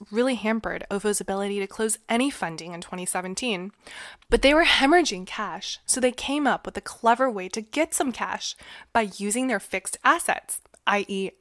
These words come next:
bikes, as collateral and getting over two hundred and fifty million dollars from Alibaba without having to go through board approvals, or at least that's what's been reported.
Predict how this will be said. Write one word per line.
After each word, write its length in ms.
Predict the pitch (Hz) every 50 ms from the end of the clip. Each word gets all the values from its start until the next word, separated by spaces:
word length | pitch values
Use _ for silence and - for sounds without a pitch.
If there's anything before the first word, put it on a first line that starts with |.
| _ _
bikes, 460 | - 220 196 165 - _ - - - - _ _ _ -
as 100 | 262 -
collateral 720 | - - - 247 226 233 208 214 220 196 - - 202 214 - _ -
and 120 | 240 233
getting 220 | 226 254 277 302 302
over 180 | 262 226 214
two 280 | 208 - - - 311 330
hundred 280 | 330 370 339 330 262
and 120 | 233 214 -
fifty 360 | - - 233 247 - - 294
million 300 | 277 226 202 208 226 240
dollars 380 | 220 190 165 160 160 - - -
from 140 | - 190 - -
Alibaba 600 | 185 185 208 214 190 165 - - - - - - - - - - - -
without 320 | 226 - 254 320 330 -
having 340 | - - - 202 202 208 220
to 60 | 220
go 160 | 202 196 185 185
through 140 | - 208
board 260 | 202 - 269 294 294 262
approvals, 580 | 233 - - 175 165 160 - - - - - - - - - - - - -
or 80 | 254
at 80 | 247 208
least 260 | 254 339 440 - -
that's 260 | - - - - -
what's 200 | - 226 220 -
been 160 | - 214 208 214
reported. 580 | 190 - - - 190 220 208 - - - -